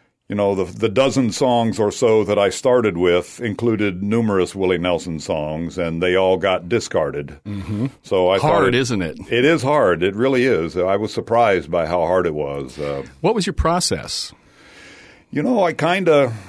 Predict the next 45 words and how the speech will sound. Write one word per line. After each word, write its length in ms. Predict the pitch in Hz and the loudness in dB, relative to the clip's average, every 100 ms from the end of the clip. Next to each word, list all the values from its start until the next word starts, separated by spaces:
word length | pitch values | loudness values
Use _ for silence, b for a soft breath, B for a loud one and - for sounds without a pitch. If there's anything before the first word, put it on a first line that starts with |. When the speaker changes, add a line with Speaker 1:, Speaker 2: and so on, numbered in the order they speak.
| - | -16
Speaker 1:
I, 280 | - - 151 | -14 -10 -4
I 40 | 139 | 0
had 220 | 175 185 | 2 2
an 140 | 156 | 2
idea, 480 | 151 120 120 120 113 | 2 2 4 6 6
uh, 720 | 113 110 - 107 95 92 90 | 4 2 -2 0 4 4 4
what 160 | 110 107 | 2 2
I 40 | |
wanted 300 | 101 110 107 | 2 2 0
a 60 | 95 | 0
couple 340 | - 101 104 | -2 0 0
of 100 | 98 | 0
them 160 | 92 85 | 0 -4
to 100 | 92 | -4
be, 400 | 80 85 80 80 - _ b b b b _ | -2 -2 -4 -8 -16 _ b b b b _
and 440 | 104 98 98 98 95 | -4 0 0 0 0
I 120 | 98 | 0
kinda 400 | 117 127 175 127 | -2 -2 -2 -2
just 420 | 98 117 - - _ _ _ _ _ _ _ _ _ | 0 -2 -2 -10 _ _ _ _ _ _ _ _ _
listened 580 | 117 127 127 147 123 113 | -2 -2 2 0 0 -4
to 120 | - | -8
some 260 | 113 131 123 | -2 0 0
of 60 | 113 | -2
the 80 | |
songs 760 | - 127 120 120 120 120 120 101 | -2 0 2 2 2 0 -2 -4
and 760 | - 92 85 82 80 78 76 | -2 0 0 -2 -4 -4 -6
thought 280 | - 120 123 | -2 2 2
about 500 | 117 113 113 107 - | 4 4 4 2 -2
where 400 | 98 87 113 113 | -8 0 2 4
I 120 | 113 | 2
had 180 | 98 104 | 2 0
heard 380 | 90 117 113 98 | 2 2 2 0
them 360 | 110 110 104 98 | 0 0 0 0
and 240 | 92 87 | -2 0
where 220 | 107 107 | 2 2
they 180 | 101 104 | 2 0
took 340 | - 123 117 | 0 -2 0
me 320 | 113 107 107 98 | -2 -2 0 0
and 160 | 87 | 0
what 200 | 98 95 | 0 0
they 120 | 110 | 0
made 240 | 101 101 95 | 2 0 0
me 140 | 101 | -2
think 300 | 90 110 101 | -2 -4 -2
about. 520 | 104 101 98 98 95 | 0 2 2 0 -2